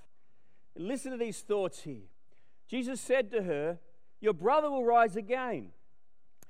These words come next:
Martha said to him, "I know that he will rise again in the resurrection of the last day."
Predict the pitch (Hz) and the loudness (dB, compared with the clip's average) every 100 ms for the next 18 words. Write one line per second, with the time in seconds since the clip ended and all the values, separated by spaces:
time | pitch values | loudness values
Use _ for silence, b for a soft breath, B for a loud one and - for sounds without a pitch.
0 | b - 214 247 214 196 214 202 190 202 | b 0 4 4 2 2 0 0 0 0
1 | 202 - 214 214 262 269 254 226 202 190 | -2 0 2 6 8 8 6 4 6 6
2 | 196 175 185 196 190 180 175 190 175 185 | 4 4 0 0 0 0 0 0 0 0
3 | 180 - 185 175 180 185 185 - 202 190 | 0 -2 -4 0 2 2 0 0 2 2
4 | 160 | 0